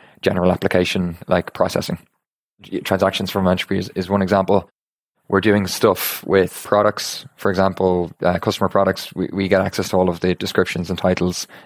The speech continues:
and images from our customers' products, and we can use them to do stuff. We can use L L Ms to do stuff like predict what industry this customer is in. And then we can use that industry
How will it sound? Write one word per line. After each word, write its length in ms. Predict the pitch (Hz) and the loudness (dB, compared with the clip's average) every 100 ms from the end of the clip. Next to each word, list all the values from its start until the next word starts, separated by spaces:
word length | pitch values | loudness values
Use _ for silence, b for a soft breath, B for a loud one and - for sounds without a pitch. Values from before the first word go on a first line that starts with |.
| - | -2
and 100 | 92 | 0
images 260 | 110 95 | 2 0
from 140 | - 98 | -2 -4
our 60 | |
customers' 400 | 87 95 - 92 | -2 -2 -2 -6
products, 440 | - 104 107 - - B B B B | 0 2 2 -2 -12 B B B B
and 180 | - 98 104 | -2 -2 2
we 120 | 110 | 0
can 140 | 110 | 2
use 200 | 104 95 | 0 2
them 180 | 98 95 | 2 2
to 100 | - | 0
do 120 | 98 | -4
stuff. 340 | 90 98 90 - | -2 0 -2 -4
We 100 | - | -6
can 140 | 95 92 | -2 0
use 260 | 90 - - | -2 -4 -8
L 240 | 107 95 95 | -2 0 2
L 180 | 113 120 | 2 2
Ms 160 | 113 | -2
to 140 | - 95 | -6 -4
do 60 | |
stuff 300 | - - 95 | -2 0 0
like 400 | - 92 90 - _ | 2 0 0 -8 _
predict 400 | - 90 90 - | -4 0 0 0
what 340 | 98 92 - - _ _ - | 2 2 -2 -10 _ _ -2
industry 440 | 117 120 - 104 | 0 2 2 2
this 140 | 92 - | 0 0
customer 380 | 87 - - | -2 -2 -4
is 180 | - - | -2 -2
in. 180 | 87 98 | -2 -2
And 120 | 98 | 2
then 220 | 95 98 95 | 2 2 -2
we 80 | 101 | -2
can 140 | 95 | 0
use 200 | 92 92 | 0 0
that 140 | 107 | 0
industry 500 | 101 104 - 98 95 | 2 2 2 2 2